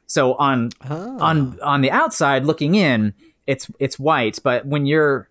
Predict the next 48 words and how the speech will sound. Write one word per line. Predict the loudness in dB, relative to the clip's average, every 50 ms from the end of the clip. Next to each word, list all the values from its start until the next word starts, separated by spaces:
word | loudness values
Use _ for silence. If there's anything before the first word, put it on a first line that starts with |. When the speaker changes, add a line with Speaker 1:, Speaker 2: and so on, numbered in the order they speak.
| _ _ _
Speaker 1:
um, | -4 -2 0 0 -2 -2 -6 -4
looking | -4 -4 -2 0 -2 -2
through | 0 0 0 2 4
the | 4
mask, | 2 2 2 0 0 -2 -6 -12 _ _ _ _ _ _ _ _ _
it, | -2 -2 -2 0
it | 0 0
was, | 0 0 -2
it | -2 -2
was | -2 -2 0
dark | 0 2 0 2 0
and | -2 -2
easy. | 0 0 0 -2
I | -2 0 0 0 2
learned | 2 2 2 4 4 4 4 2
at | 2 2
that | 0 0 0 0
point, | 0 0 0 2 2
which | 0 -2 -2
is | -4 -4
something | -4 -4 -2 0 0
I | 0
still | -2 -2 0 0 0 0
deal | 0 0 0 0 2
with, | 0 -2 -4 -8 -18 _ _ -6
uh, | -4 -4 -4
today, | -4 -4 0 0 2 2 2
that | 2 0 -2 -2 -4 _ _ _ _ _ _ _
if | -6 -4 0
you | 0 0 0 -2 -6 _ _ _ _ _ _ _ _
create | -2 0 2 4 4 4 2 2 2
a, | 0 0 0 -2 -4 -4
a | -2 0
mesh | 2 2 2 2 0 -2 -6
for | -4 -2 -2 -2
a |
<laughs> | 0 0
Spider-Man | 0 0 2 2 2 2 2 0 0 0
eye | 0 0 2 2 0 0
that's | 0 -2 -4 -6
white, | -10 -4 0 0 0 2 0 -2 -4 -4
it's | -6 -6 -6 -6
hard | -12 -6 0 2 2 2 2 0
to | -2
see | -2 -2 0 2 2
out | 2 2 2 0
of | 0 -2
because | -4 -2 0 0 0 0 -2